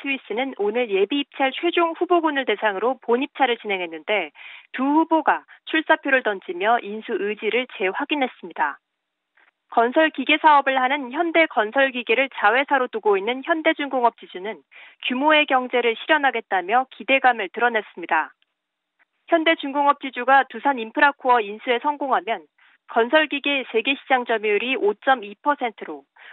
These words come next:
오 위인 볼보 수준으로 올라섭니다. 유진 기업은 사업 다각화와 세계 시장 개척을 위해 입찰에 참여했다고 밝혔습니다. 최종 후보군에 함께 올랐던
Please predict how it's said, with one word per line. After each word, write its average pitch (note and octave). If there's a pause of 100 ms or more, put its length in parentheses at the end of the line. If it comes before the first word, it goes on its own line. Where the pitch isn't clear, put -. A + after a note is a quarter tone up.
(100)
오 A3+
위인 A#3
볼보 B3
수준으로 A#3
올라섭니다. F#3+ (1040)
유진 D4
기업은 C#4
사업 E4
다각화와 G3+ (320)
세계 C4
시장 B3+
개척을 G#3+
위해 G#3 (180)
입찰에 A3+
참여했다고 D#4+
밝혔습니다. F3 (1040)
최종 F4
후보군에 E4
함께 E4
올랐던 C4+